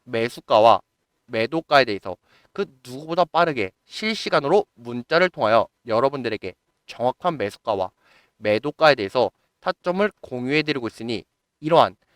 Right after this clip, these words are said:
타점을 공유받기 위해선 어떻게 해야 된다? 위에 보시는 제 번호로 구독이라고 문자 남기시고 이러한 타점을 챙겨가시면 되겠습니다.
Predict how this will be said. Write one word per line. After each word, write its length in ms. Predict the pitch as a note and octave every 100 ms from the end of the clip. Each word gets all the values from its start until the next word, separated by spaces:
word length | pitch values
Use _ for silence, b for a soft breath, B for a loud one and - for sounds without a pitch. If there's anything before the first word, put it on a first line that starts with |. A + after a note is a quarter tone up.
| _ _
타점을 420 | G#3+ - A3 A3 -
공유받기 520 | C3+ C3+ D#3 E3+ D3+
위해선 180 | D3 C3
어떻게 420 | - G#2+ D3 D3+ D3
해야 60 |
된다? 300 | B2 A2 E3 - _ _ _ _ _
위에 220 | B2+ D3+
보시는 420 | D3+ B2+ C3+ E3+ - _
제 180 | D3 D#3
번호로 460 | C3+ B2+ A#2+ F#2 - _ _ _ _ _
구독이라고 800 | _ A#2 A#2 D#3+ D3+ A2+ C#3 G3+ - _ _
문자 340 | A2+ A2+ - D#3+
남기시고 560 | D3 A#2+ - B2 G2 - _ _ _ -
이러한 260 | B2 D#3+
타점을 420 | - E3+ B2 D3+ F#3 _
챙겨가시면 760 | - G3+ G#3 G#3 F#3+ E3+ F#3 F#3+
되겠습니다. 640 | C3 D3 A#2+ G2 G2+ G2